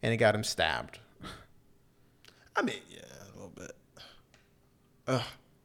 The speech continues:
Speaker 1: I'm, I'm sad. Okay, so let,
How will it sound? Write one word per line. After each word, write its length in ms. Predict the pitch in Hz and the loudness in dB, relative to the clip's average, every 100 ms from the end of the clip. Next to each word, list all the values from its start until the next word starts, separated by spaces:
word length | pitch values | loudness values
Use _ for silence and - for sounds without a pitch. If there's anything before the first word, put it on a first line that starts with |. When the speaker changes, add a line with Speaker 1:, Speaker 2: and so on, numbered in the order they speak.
| _ _ - - _ - - _ _ _ _ _ - - | _ _ -20 -20 _ -20 -20 _ _ _ _ _ -20 -8
Speaker 1:
I'm, 180 | 151 190 190 | -2 0 4
I'm 180 | 220 | 4
sad. 500 | 220 214 165 113 107 - - - - - | 6 8 10 10 8 4 -16 -20 -18 -8
Okay, 360 | 120 175 117 98 | 0 4 6 6
so 180 | 139 120 | 6 8
let, 220 | 151 | 10